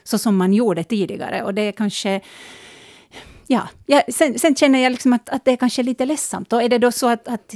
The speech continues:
fast det är en helt annan kategori, men är det då att superhjältarna på något sätt har tagit över och de kan vi acceptera? Därför att, att när vi går in och ser en superhjältefilm, så då har vi redan accepterat att det är over the top. Det är så överdrivet som det bara kan bli. Och,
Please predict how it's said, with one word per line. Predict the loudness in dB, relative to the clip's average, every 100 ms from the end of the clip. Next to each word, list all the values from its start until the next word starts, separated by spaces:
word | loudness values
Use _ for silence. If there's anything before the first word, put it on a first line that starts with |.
| -20 _ -20 -20
fast | -4 -2 2
det |
är | 2
en | 4
helt | 2 0
annan | 0 2 2
kategori, | 0 0 2 4 4
men | 2 2
är | 2
det | 0
då | 0
att | 0 0
superhjältarna | -2 0 0 0 -4 -4 -4 -2
på | -2
något | -2
sätt | -4 -6
har | -4
tagit | -2 0 2
över | 2 2 -2
och |
de | 2 2
kan | 2 2
vi | 2
acceptera? | -2 -6 -4 -2 -2
Därför | -2 -4 -2
att, | -2 -4 -12 -20 _ _ -6
att | 2
när | 4 6 4
vi | 4
går | 4
in | 4 2
och | -2
ser | -4 -2 -2
en | -4
superhjältefilm, | -6 -6 -4 -4 -6 -8 -6 -6 -6
så | -8 -4
då | -2
har | 0
vi | 0
redan | 0 0 -2
accepterat | -2 -4 2 2 2 0
att | -2
det | 0 2 2
är | 2
over | 0 -2
the | -6
top. | -6 -8 -8
Det | -6 0 0
är |
så | 0 0
överdrivet | 0 0 0 -2 -4 -6 -8
som | -6 -6
det | -6
bara | -6 -8
kan | -4 -2
bli. | 0 -2 -2
Och, | -4